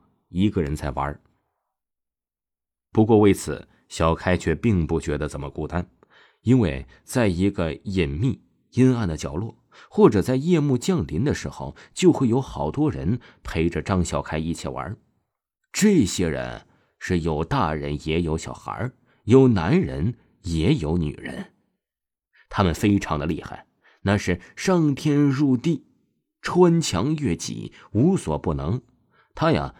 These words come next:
还会变好多好多的魔术。和他在一起啊，小开会特别的开心。小开不知道自己之所以会看到这些，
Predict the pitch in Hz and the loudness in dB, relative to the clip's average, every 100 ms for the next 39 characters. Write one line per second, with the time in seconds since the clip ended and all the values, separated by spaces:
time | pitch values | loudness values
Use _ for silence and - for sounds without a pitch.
0 | _ - 82 90 90 85 71 - 64 90 | _ -4 -2 0 -2 -2 -4 -8 -6 -4
1 | 165 151 78 82 110 98 80 95 - - | -2 -4 -4 -4 -2 -2 -2 -4 -6 -14
2 | _ _ _ _ _ _ _ _ _ _ | _ _ _ _ _ _ _ _ _ _
3 | - 180 175 180 170 143 120 - 65 53 | 2 4 4 4 4 2 2 -2 -8 -10
4 | - - - 82 80 90 85 78 - - | -14 -10 -2 0 0 0 0 -2 -4 -6
5 | 208 104 73 65 - 69 69 85 - _ | -2 -2 -2 -6 -8 -10 -8 -8 -10 _
6 | _ _ _ _ _ _ _ _ _ _ | _ _ _ _ _ _ _ _ _ _
7 | _ _ - 131 135 156 156 151 147 147 | _ _ -4 2 2 4 0 2 2 2
8 | 139 139 131 87 85 - 160 151 - 113 | 2 2 0 0 -2 2 4 2 0 -4
9 | - 64 - 101 - 104 90 85 139 80 | -4 -6 -4 -4 -4 -2 -2 -2 -4 -4
10 | - 78 | -4 -4